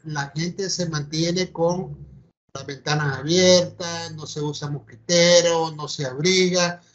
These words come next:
Entonces al mosquito se le hace más fácil picar a una persona, ¿verdad? Y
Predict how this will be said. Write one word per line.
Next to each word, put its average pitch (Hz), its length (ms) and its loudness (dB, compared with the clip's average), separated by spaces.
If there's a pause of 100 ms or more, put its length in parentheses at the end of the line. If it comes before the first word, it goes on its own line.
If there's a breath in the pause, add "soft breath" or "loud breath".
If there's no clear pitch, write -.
(160)
Entonces 185 360 -2
al 190 80 -4
mosquito 185 420 -4
se - 140 -4
le 170 120 2
hace 175 220 0
más 175 240 -4
fácil 160 460 -6 (680)
picar 180 640 -2 (400)
a 135 140 -2
una 165 200 -2
persona, 185 640 0 (400)
¿verdad? 175 580 -2 (100)
Y 185 420 4